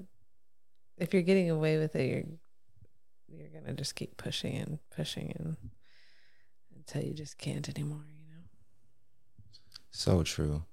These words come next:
Speaker 2: Um, but yeah, we appreciate y'all listening in. Uh, tune in next week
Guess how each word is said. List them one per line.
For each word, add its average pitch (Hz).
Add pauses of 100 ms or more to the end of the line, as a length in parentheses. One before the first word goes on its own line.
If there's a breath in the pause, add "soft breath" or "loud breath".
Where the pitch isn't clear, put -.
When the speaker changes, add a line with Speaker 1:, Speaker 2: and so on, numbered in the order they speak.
(480)
Speaker 2:
Um, 90 (1300)
but 113
yeah, 110 (600)
we 110
appreciate 113
y'all 107
listening 104
in. 104 (340)
Uh, 85
tune -
in 104
next 104
week 104